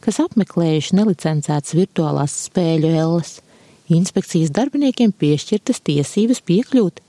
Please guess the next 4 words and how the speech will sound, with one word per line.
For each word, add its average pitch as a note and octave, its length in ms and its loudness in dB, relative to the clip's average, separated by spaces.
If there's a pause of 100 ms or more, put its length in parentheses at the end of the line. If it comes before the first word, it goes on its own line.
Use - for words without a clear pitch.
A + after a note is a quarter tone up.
(120)
interneta G3+ 480 2
pakalpojumu F3 920 0
izmantotajām G3+ 840 2
sistēmām. C3 840 -4